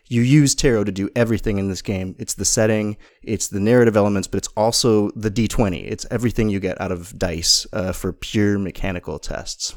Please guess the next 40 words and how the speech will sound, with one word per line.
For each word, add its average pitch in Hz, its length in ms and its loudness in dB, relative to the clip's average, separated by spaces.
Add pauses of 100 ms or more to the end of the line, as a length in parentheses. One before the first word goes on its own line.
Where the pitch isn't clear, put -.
(220)
So 120 120 -2
that's 110 180 2
how 120 120 -2
Divination's 123 440 -2
come 143 140 -2
to 123 60 -2
be. 143 180 2
We're 98 140 0
in, 107 300 0
um, 101 440 -2
fourth - 420 -8
year 208 320 0
of 196 160 -2
development. 196 580 0
It's - 120 -10
been 98 120 -2
working 101 220 -2
for 98 160 -2
a 92 40 0
really 113 200 2
long 110 200 0
time. 156 580 0 (100)
Tons 123 300 2
of 120 60 2
mechanics 127 440 0
have 113 100 -6
been 107 140 -2
written 113 220 -2
and 110 100 -2
rewritten, 113 320 -2
and 101 100 -2
it's 85 120 -6
turned 110 180 -6
into 104 260 -4
a 98 120 -4
large-scale 101 560 -2
game 104 320 -2
somehow. 95 540 -6
Despite, 95 420 0
um, 95 340 -4